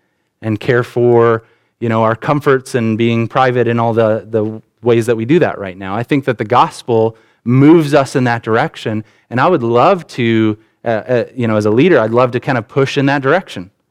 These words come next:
and say, "Yeah, let's, let's try more and more things to move in that direction." And I really do think that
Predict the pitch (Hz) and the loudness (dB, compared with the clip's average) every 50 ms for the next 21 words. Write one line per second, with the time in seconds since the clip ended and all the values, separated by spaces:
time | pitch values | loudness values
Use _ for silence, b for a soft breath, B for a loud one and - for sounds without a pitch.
0 | _ _ _ _ _ _ - 113 110 - 123 117 110 117 135 156 131 139 143 - | _ _ _ _ _ _ -12 -8 -4 -2 0 0 2 2 2 2 2 0 -2 -4
1 | - - 127 127 151 - - - - - 139 139 143 147 147 143 139 139 139 135 | -6 -4 -2 -2 -2 -2 -6 -10 -4 -2 0 0 2 2 0 2 2 2 2 2
2 | 139 135 131 123 123 - - 151 147 135 127 120 - - 123 117 107 b b b | 2 2 2 0 -2 -4 -4 -2 0 0 -2 -2 -2 -2 0 0 -2 b b b
3 | b b b - 123 123 135 147 147 147 143 131 135 127 127 123 120 117 - 123 | b b b 0 2 4 6 6 6 4 4 2 0 0 0 -2 -4 -2 -2 0
4 | 127 143 139 - - 135 120 120 113 113 117 117 131 170 175 160 139 143 135 120 | 0 0 -2 -6 -6 -6 -4 -2 -2 -2 0 0 2 2 4 4 4 2 0 0
5 | - 151 139 131 - - 120 104 - | 0 -2 -2 -2 -2 -2 -2 -2 -4